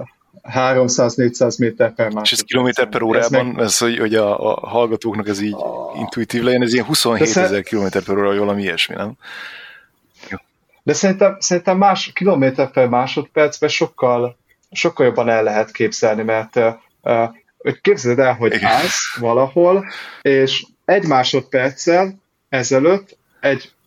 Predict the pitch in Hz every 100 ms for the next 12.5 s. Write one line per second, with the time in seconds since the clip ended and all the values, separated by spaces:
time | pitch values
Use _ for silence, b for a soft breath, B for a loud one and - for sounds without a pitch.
0 | _ _ _ _ _ _ - 147 160 139
1 | 135 127 120 113 - 131 139 - 175 170
2 | 170 170 170 170 180 170 180 180 175 175
3 | 202 196 - 156 143 131 135 - 131 123
4 | 143 135 120 113 110 113 120 151 156 185
5 | 156 - 156 156 160 160 143 139 131 143
6 | 147 139 151 147 151 170 117 98 127 117
7 | 110 - 117 113 113 110 - 120 117 120
8 | 120 b b _ - 123 117 110 135 123
9 | 123 143 135 135 - 139 139 139 143 143
10 | 139 _ _ _ _ _ _ _ _ -
11 | 185 135 131 - - 113 107 117 113 113
12 | 127 123 123 139 135